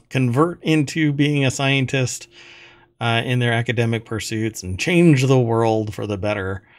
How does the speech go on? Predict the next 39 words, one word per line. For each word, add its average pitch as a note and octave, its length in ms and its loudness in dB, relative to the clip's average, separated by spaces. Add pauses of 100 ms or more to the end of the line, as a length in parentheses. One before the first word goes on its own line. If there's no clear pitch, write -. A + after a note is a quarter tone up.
(260)
uh, G#2 160 -8
based G2+ 300 -8
off G2+ 160 -10
of G2+ 140 -12
whatever G2+ 360 -8
this G2 220 -12
might - 220 -20
be. G#2 320 -16
Um, A2 460 -4
so A#2 180 -4
it G#2 100 -6
says, A2 300 -6 (800)
uh, A#2 180 -2
"It B2 80 4
all D3 120 6
comes C#3+ 240 4
down C3+ 220 2
to B2 120 0
viscosity, G#2+ 840 -4
how A#2 300 -2
thick - 360 -10
the A2 60 -10
liquid G#2+ 380 -8
is." G2+ 320 -12 (120)
Again, G2+ 580 -12 (1000)
higher A2 320 -2
energy B2 300 0
state A#2 360 -2
means G#2+ 240 -6
that A2 140 -2
it's G2+ 120 -8
gonna G2 180 -6
flow A#2 280 -4
differently G#2+ 600 -6
than G2+ 260 -10
the F#2+ 100 -10
lower G#2+ 320 -4
energy G2+ 360 -10
state. G#2+ 320 -14